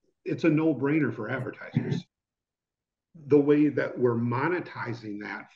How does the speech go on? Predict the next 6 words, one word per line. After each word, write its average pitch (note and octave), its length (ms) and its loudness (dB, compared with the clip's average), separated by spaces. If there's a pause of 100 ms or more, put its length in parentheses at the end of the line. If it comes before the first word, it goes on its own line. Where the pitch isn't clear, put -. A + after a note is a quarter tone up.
(100)
for, G#2 480 0
you B2+ 120 -2
know, A2 100 -6
creators A2 760 2
is A2+ 380 -2 (1080)
that's C#3 220 0